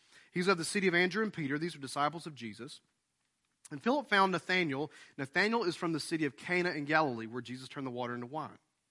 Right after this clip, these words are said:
Look, it's a, it's a nice town. It's, it's not Nazareth. It's nicer than Nazareth. <clears throat> And it says, "We have found him of whom Moses and the law and also the prophets wrote, Jesus," watch this,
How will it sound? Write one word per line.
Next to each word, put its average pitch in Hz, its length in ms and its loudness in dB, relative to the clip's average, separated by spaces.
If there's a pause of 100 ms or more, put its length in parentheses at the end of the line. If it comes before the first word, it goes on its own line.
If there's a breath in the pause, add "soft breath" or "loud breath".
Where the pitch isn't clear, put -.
(120)
Look, 117 280 -8
it's 156 160 -8
a, 202 60 -6 (160)
it's 220 140 -6
a 269 60 -4
nice 190 260 2
town. 139 320 -6 (440 soft breath)
It's, 135 180 -6
it's 147 220 -8
not 180 180 2
Nazareth. 151 480 0
It's - 240 -14
nicer 151 300 -4
than 120 100 -8
Nazareth. 110 380 -8 (1000 loud breath)
<clears throat> - 0 -
And 202 300 6
it 220 80 6
says, 190 180 2
"We 220 120 4
have 208 120 4
found 202 240 2
him 240 280 4
of 214 80 2
whom 190 160 0
Moses 190 380 2
and 196 80 -4
the 170 40 0
law 156 240 2
and 151 80 0
also 151 180 -2
the 147 80 -8
prophets 156 460 -2
wrote, 127 260 -6
Jesus," 185 460 0
watch 226 200 -2
this, 147 280 0